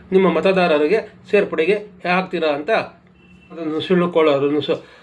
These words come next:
ಅಲ್ಲಿಂದ ಬಂದಿರೋರು, ಆದರೆ ಅಮೇರಿಕದಿಂದ ಬಂದಿರೋರು, ಬೇರೆ ಬೇರೆ ಕಡೆಯಿಂದ ಬಂದಿರೋರು ಇಲ್ಲಿ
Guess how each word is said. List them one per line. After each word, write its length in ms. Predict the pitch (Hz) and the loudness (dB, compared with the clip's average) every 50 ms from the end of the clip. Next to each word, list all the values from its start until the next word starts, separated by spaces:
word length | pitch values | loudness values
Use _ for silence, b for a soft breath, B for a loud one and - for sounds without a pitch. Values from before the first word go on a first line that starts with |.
| B B B | B B B
ಅಲ್ಲಿಂದ 320 | 156 160 175 190 190 185 | 0 2 4 4 4 4
ಬಂದಿರೋರು, 760 | 175 147 151 147 143 147 143 127 123 135 147 151 156 156 B B B B B B - | 2 2 0 -2 0 0 -2 -2 -2 -2 -2 -2 -2 -4 B B B B B B -2
ಆದರೆ 560 | 165 175 180 170 165 151 147 143 139 135 131 | -2 2 2 4 4 4 2 2 2 0 0
ಅಮೇರಿಕದಿಂದ 580 | 135 156 180 185 185 190 185 185 175 165 165 170 | 0 2 2 4 4 4 4 2 -2 0 0 0
ಬಂದಿರೋರು, 760 | 156 139 143 147 143 143 139 135 131 143 151 156 151 - B B B B B B | 0 0 0 0 0 0 0 0 0 0 0 0 0 -4 B B B B B B
ಬೇರೆ 180 | 135 160 180 190 | 0 2 2 4
ಬೇರೆ 200 | 175 196 185 185 | 4 4 2 2
ಕಡೆಯಿಂದ 300 | 180 180 170 160 151 156 | 2 2 2 2 2 0
ಬಂದಿರೋರು 760 | 135 135 143 143 147 143 131 123 123 135 147 165 170 170 B B B B B - | 0 0 0 0 0 0 0 0 0 0 0 0 0 -2 B B B B B 0
ಇಲ್ಲಿ 540 | 233 254 254 240 226 185 175 180 196 214 | 2 2 2 4 4 4 4 4 2 0